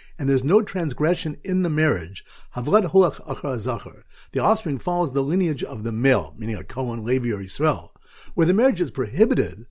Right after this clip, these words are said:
havlad holach achar hapagum. The offspring follows the blemished parent, such as a mamzer.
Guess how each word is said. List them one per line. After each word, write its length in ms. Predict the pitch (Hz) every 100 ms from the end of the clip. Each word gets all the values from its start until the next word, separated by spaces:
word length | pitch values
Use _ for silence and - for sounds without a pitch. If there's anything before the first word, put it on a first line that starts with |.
| - - 151
havlad 300 | 139 190 175
holach 260 | 170 156
achar 360 | 151 127 127 113
hapagum. 420 | - 202 120 - - - -
The 80 |
offspring 340 | 151 196 - 160
follows 300 | 165 160 120
the 80 | 131
blemished 520 | 127 147 175 156 -
parent, 300 | - 185 143
such 180 | 104 98
as 100 | 101
a 40 |
mamzer. 480 | 139 208 185 110